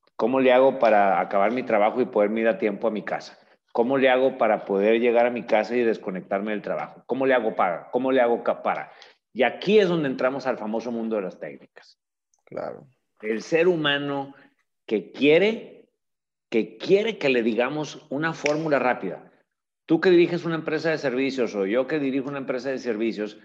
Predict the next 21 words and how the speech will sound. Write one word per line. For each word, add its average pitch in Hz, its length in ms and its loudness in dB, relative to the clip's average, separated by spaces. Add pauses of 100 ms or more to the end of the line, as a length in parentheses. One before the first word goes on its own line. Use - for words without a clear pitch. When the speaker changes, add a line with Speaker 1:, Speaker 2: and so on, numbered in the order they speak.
(400)
Speaker 1:
¿cuáles 165 280 -2
son 202 120 -4
las 196 120 -4
preguntas 170 420 -4
que 165 100 -8
más 156 220 -8
te 175 100 -8
hacen 170 200 -6
tus - 160 -10
clientes, 139 460 -8
cabrón? - 220 -20 (600)
Speaker 2:
Sí, 180 200 -4
pues 127 200 -6
sí, 160 120 -8
tal 139 240 -2
cual 135 200 -2
así. 143 440 -4
¿Cómo 135 300 0
le 131 120 4
hago 135 260 2
para? 127 400 0